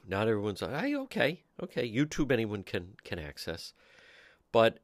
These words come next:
there were these two black coyotes in the city of Warwick. And so yesterday, I thought, "You know what? Uh, I'll take a shot." I mean, I know Warwick pretty well, fairly well. Um, and I, I understood there was somewhere in the L-,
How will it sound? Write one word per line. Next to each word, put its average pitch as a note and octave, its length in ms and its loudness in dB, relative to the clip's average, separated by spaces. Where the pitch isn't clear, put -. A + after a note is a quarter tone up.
there A#2+ 160 0
were C3 120 2
these C3 260 -6
two F#3+ 520 -2
black A#2+ 260 6
coyotes - 800 -4
in G#2 140 0
the F#2 60 -4
city - 260 -6
of F2+ 100 -8
Warwick. F#2 540 -2
And F2+ 160 -2
so G2+ 300 2
yesterday, F2 800 -2
I C#3 100 4
thought, A#2+ 520 4
"You F#3+ 100 -2
know D4+ 100 2
what? D4+ 160 -2
Uh, - 200 -18
I'll C4+ 80 -12
take E4 220 -2
a C#4+ 60 0
shot." - 420 0
I C#3+ 60 -2
mean, D3+ 140 -2
I D3+ 100 0
know D#3 120 0
Warwick B2 400 4
pretty A2+ 220 -2
well, F2 340 -2
fairly G#2 380 0
well. E2 360 -2
Um, F2 480 -2
and F#2 140 -4
I, F#2 220 -4
I G2+ 180 2
understood G#2+ 420 -2
there G2 80 -2
was F2 100 -4
somewhere G2 300 0
in E2+ 80 -4
the E2+ 100 -2
L-, F2 160 -10